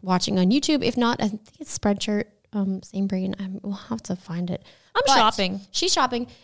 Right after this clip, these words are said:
Speaker 1: Uh, thank you guys so much for watching or listening. Make sure you leave your audio message, anchor dot F M slash same brain, as well as
Speaker 2: Dot F M?
Speaker 1: Dot F M.
Speaker 2: What did you say?
Speaker 1: Dot F M.
Speaker 2: Anchor?
Speaker 1: Anchor dot F M.
Speaker 2: Did you say Anchor?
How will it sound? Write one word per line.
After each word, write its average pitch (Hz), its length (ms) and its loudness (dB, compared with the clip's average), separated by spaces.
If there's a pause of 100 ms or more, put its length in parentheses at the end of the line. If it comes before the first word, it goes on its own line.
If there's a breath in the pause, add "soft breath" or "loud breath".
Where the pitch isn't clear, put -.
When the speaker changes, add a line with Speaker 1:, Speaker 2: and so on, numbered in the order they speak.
(120)
Speaker 1:
Uh, 254 180 4
thank 359 220 -2
you 359 80 -2
guys 330 280 2
so 320 80 2
much 302 140 2
for 294 80 0
watching 262 360 0
or 220 140 0
listening. 311 680 2
Make 254 180 2
sure - 160 -2
you 285 220 -2
leave 247 260 0
your 220 220 0
audio 370 320 4
message, 349 460 2
anchor 302 340 2
dot 254 220 2
F 240 80 -2
M 220 240 0
slash 208 380 0
same 262 280 2
brain, 240 320 2
as 214 260 0
well 202 280 0
as 185 120 0
Speaker 2:
Dot 247 180 4
F 247 140 -2
M? 226 220 2 (320)
Speaker 1:
Dot 247 180 6
F 220 180 2
M. 247 280 -2 (120)
Speaker 2:
What 240 100 2
did 277 120 6
you 330 80 8
say? 415 200 6 (140)
Speaker 1:
Dot 220 180 0
F 214 180 -2 (140)
M. 254 80 8
Speaker 2:
Anchor? 392 340 4 (100)
Speaker 1:
Anchor 262 280 6
dot 240 280 6
F 233 160 2
M. 262 440 2
Speaker 2:
Did 226 100 4
you 285 80 6
say 359 220 6
Anchor? 480 260 2